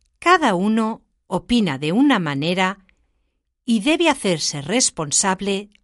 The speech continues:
de sus palabras. "Intentaré comunicarme mucho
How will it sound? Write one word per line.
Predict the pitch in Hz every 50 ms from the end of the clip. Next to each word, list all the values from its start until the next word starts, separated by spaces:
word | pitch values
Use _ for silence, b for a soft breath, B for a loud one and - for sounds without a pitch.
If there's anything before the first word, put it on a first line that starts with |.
| _ _
de | - 190 185 202
sus | 180 - - 208 - -
palabras. | - 202 185 190 190 170 - 135 113 123 - - - - - _ _ _ _ _ _ _ _ _ _ _ _ _ _ _ _ _ _ _ _ _ _ _ _ _ _ _ _ _ _ _ _ _ _ _ _ _ _ _ _ _ _ _ _
"Intentaré | - 277 277 269 - 302 285 277 269 277 285 285 311 359 370 -
comunicarme | - - 294 233 214 202 185 165 - - 220 220 226 226 233 220
mucho | 202 196 202 226 269 277 - - 330 339 339